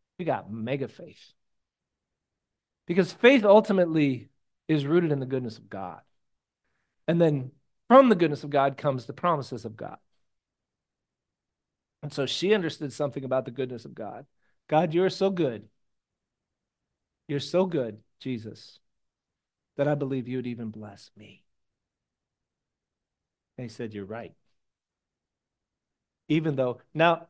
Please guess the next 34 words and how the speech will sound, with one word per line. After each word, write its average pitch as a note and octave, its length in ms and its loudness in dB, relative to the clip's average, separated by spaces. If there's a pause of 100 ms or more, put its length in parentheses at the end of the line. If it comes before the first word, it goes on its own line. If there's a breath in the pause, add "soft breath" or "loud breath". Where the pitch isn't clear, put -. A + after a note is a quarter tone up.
(120)
there's F3 160 0
no G#3 100 6
indication G#3 480 0
here E3+ 140 0
that D3+ 120 -2
she F3+ 160 -6
repented F#3 560 -2
yet. G#2+ 300 -8 (600)
So C#3+ 100 -6
she G3 200 -4
may D#3 140 0
still D3+ 240 -4
be D3+ 140 -2
a D3+ 40 -2
dog. C3 300 -2
I D3+ 140 -2
think A2+ 320 -8
she B2 120 -10
probably B2+ 340 -2
repented A#2 520 -10
real A#2 180 -6
quick. E3 320 -8
I A#2 80 -6
think A2+ 220 -10
we're A2+ 80 -10
gonna A2 140 -6
meet A#2 180 -6
this A2+ 180 -10
woman A#2+ 200 -6
in A#2+ 100 -4
heaven. C#3 360 2 (1800)
But C#3 140 -4
she, C3 480 -4 (300)
uh, B2 380 0